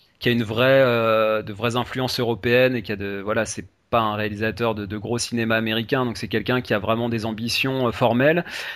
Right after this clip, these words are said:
Autant je trouve que dans The Red Road, il y a, il y a une vraie atmosphère, euh, très nocturne, et puis, euh, tu parlais de Jason Momoa, le, le, la voix aussi est assez, euh, il y a un vrai jeu sur la voix qui est assez hypnotisant, mais quand même, je suis un petit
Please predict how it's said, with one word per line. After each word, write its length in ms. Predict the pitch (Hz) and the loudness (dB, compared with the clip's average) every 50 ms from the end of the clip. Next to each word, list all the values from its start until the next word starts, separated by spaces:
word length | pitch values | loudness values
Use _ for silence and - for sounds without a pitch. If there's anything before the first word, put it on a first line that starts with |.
| - - 123 - | -12 -16 -16 -4
Autant 560 | - 135 135 131 - - 170 180 180 180 156 | 0 0 0 2 2 4 6 8 6 6 6
je 80 | 123 127 | 4 0
trouve 280 | - - - 147 147 | -2 0 -2 -2 0
que 80 | - 131 | 0 0
dans 160 | 123 120 117 | 0 0 0
The 100 | 110 110 | 0 0
Red 260 | 117 113 120 123 117 | 0 2 2 2 2
Road, 260 | 120 127 131 131 131 127 | 2 2 2 2 2 2
il 80 | 107 | 0
y 60 | 104 | 0
a, 260 | 101 101 98 98 98 101 | 2 2 2 0 0 -2
il 80 | 95 | -4
y 20 | 104 | -6
a 40 | |
une 120 | 104 101 104 | -6 -6 -6
vraie 760 | 98 104 110 104 120 123 131 131 131 131 131 127 127 123 123 | -8 -8 -4 0 2 2 4 4 4 4 4 4 4 4 4
atmosphère, 960 | 123 127 120 - - 131 127 120 - - - - 135 147 160 165 170 165 131 | 2 2 0 -2 -2 -2 -2 -2 -2 -4 0 2 4 4 6 4 2 2 2
euh, 200 | 113 107 104 101 | 0 0 0 0
très 200 | 95 - - 117 | -2 -2 -4 -2
nocturne, 880 | 117 120 117 98 - - - - 135 135 135 135 139 139 131 120 117 107 | -2 -2 -4 -4 -6 -8 -6 -4 -2 -2 0 2 4 4 2 2 0 -2
et 80 | 107 104 | -4 -4
puis, 400 | 95 - - - 120 117 117 113 | -4 -4 -6 -4 -2 -2 0 0
euh, 600 | 107 104 104 104 107 113 110 - - - 55 - - | 0 0 0 0 -2 -2 -4 -4 -4 -6 -6 -8 -8
tu 140 | - - | -10 -4
parlais 300 | - - 107 110 113 117 | 0 0 2 2 2 0
de 200 | 107 110 110 110 107 | 0 -2 -6 -4 -2
Jason 280 | - 113 110 104 113 | -2 -2 -2 -2 -2
Momoa, 680 | 110 110 110 107 110 110 113 113 117 120 123 123 123 123 | -2 -2 -2 -2 0 2 4 6 6 6 6 6 4 4
le, 180 | 110 107 113 | 2 -2 -2
le, 200 | 117 120 117 - | -4 -4 -4 -4
la 420 | - 117 113 104 104 107 107 110 110 | -4 -6 -8 -8 -2 0 0 0 0
voix 520 | 104 107 104 107 120 135 131 131 131 131 | -2 -6 -8 0 4 6 8 8 8 8
aussi 440 | 127 127 120 - - - 135 131 131 | 6 4 2 -2 -8 -6 -2 0 2
est 80 | 120 | 4
assez, 380 | 107 104 104 - - - 127 123 | 4 2 2 -2 0 2 2 4
euh, 260 | 120 113 104 104 101 101 - - - - - - - - _ - | 4 4 2 0 -2 -4 -6 -14 -16 -16 -16 -18 -20 -20 _ -10
il 60 | 110 | -6
y 20 | 104 | -4
a 60 | 101 | -4
un 60 | 101 | -4
vrai 220 | 90 101 110 117 | -2 0 0 0
jeu 220 | 117 107 123 127 123 | 2 2 2 2 0
sur 160 | - - 117 | 2 2 2
la 100 | 110 107 | 2 2
voix 320 | 104 104 117 139 151 160 | 0 0 2 4 4 4
qui 100 | 151 - | 4 2
est 40 | 117 | 0
assez 180 | 107 95 - 120 | 0 0 -2 -4
hypnotisant, 600 | 117 - 123 113 - - 120 113 135 160 165 170 | -2 -2 -4 -6 -4 -6 -2 0 2 2 2 2
mais 460 | 160 131 127 127 131 143 151 165 175 | 2 2 2 4 6 6 6 6 6
quand 180 | 170 170 160 147 | 6 4 4 4
même, 180 | 139 131 135 135 | 4 2 2 0
je 60 | - | 0
suis 80 | - | -2
un 80 | 127 123 | -2 -2
petit 240 | 120 - - 143 | -4 -4 -8 -8